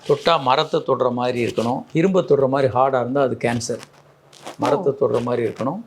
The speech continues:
Speaker 1: ஸ்மூத்தா இருக்கணும். இர்ரெகுலரா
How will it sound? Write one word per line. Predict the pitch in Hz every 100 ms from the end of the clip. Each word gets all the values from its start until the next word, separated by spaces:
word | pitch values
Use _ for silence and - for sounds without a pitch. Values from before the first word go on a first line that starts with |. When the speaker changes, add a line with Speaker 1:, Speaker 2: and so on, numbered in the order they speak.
| - - -
Speaker 1:
ஸ்மூத்தா | - - - 151 151 -
இருக்கணும். | 117 107 117 151 _ - - _ -
இர்ரெகுலரா | 165 180 170 160 147 151 147